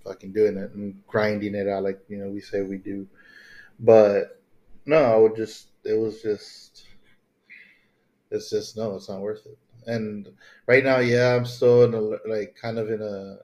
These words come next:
in a state of depression, but, um, also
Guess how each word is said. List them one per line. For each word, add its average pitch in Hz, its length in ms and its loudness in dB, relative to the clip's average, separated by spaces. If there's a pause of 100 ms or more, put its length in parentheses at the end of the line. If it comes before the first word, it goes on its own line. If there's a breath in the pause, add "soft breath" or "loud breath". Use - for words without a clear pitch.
(140)
in 110 80 -10
a 101 100 -10
state 110 280 -4
of 107 100 -2
depression, 110 600 -8
but, 104 280 -2 (720 soft breath)
um, 101 800 -4 (1080)
also 104 1040 -2